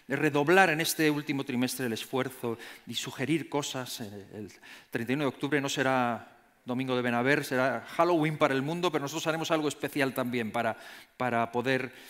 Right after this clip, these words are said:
eh, reunirnos, estar juntos. Y hoy yo quisiera hablar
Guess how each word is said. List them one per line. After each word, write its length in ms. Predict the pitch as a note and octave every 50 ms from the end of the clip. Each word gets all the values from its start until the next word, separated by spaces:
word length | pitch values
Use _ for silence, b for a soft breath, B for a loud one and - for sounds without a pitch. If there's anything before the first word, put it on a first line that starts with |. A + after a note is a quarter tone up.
| B B _
eh, 580 | - A#2+ B2 A2+ A#2 A#2 A2+ A2+ A2+ A2 G#2+ G#2+
reunirnos, 880 | G#2+ A#2 B2+ C3+ C3 C3 D3 F3+ A3 G3+ F3+ F3+ F3 E3 - - - - -
estar 320 | C3+ - - - D3+ C#3+
juntos. 680 | C#3 - - D#3 D#3 D#3 D3 - - D3 C#3 - - - - - _ _ _ _ _ _ _ _ _ _ - - - - -
Y 80 | F3+
hoy 100 | A#3 D4+
yo 100 | C#4 C#4
quisiera 340 | - A3+ - A#3 A#3 G#3 F#3
hablar 420 | F3 F3+ F#3 F#3+ G3 G3+ G3 -